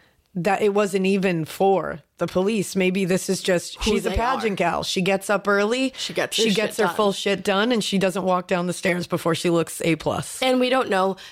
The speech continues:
Speaker 2: John may have been
Speaker 1: <clears throat>
Speaker 2: getting dressed as Patsy ran in and told him what was happening.
Speaker 1: Yeah.
Speaker 2: And he just maybe finished getting dressed.
Speaker 1: Maybe he was in the middle of getting dressed when
Speaker 2: We
Speaker 1: that
Speaker 2: have no
Speaker 1: happened.
Speaker 2: idea.
Speaker 1: We don't know. And both sides are,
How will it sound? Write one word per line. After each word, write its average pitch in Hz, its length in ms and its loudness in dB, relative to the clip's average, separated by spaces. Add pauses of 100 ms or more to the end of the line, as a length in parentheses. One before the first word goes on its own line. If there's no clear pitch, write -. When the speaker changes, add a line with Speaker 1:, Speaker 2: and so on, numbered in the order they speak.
(240)
Speaker 2:
John 214 320 0
may 220 100 0
have 208 160 -2
been 190 200 0
Speaker 1:
<clears throat> - 20 -6
Speaker 2:
getting 180 400 0
dressed 123 560 -4
as 185 160 0
Patsy 170 420 -4
ran 170 240 -2
in 170 140 -8
and 185 100 -6
told 160 240 -6
him 156 140 -8
what 151 100 -6
was - 140 -10
happening. 190 500 -4
Speaker 1:
Yeah. 185 200 0
Speaker 2:
And 185 200 0
he 180 80 -6
just 180 300 -6
maybe 175 260 0
finished - 480 -6
getting - 240 -6
dressed. - 180 -8
Speaker 1:
Maybe 196 240 2
he 185 80 2
was 180 140 0
in 180 80 2
the 175 60 4
middle 165 260 2
of 156 100 0
getting 139 240 -4
dressed - 300 -4
when 190 60 -4
Speaker 2:
We 196 80 0
Speaker 1:
that 185 100 -4
Speaker 2:
have - 100 -2
no 175 100 0
Speaker 1:
happened. 180 140 0
Speaker 2:
idea. 180 400 -8 (180)
Speaker 1:
We 185 180 2
don't 175 320 0
know. 196 360 2 (680)
And 170 280 0
both 170 280 0
sides 175 480 0
are, 165 420 2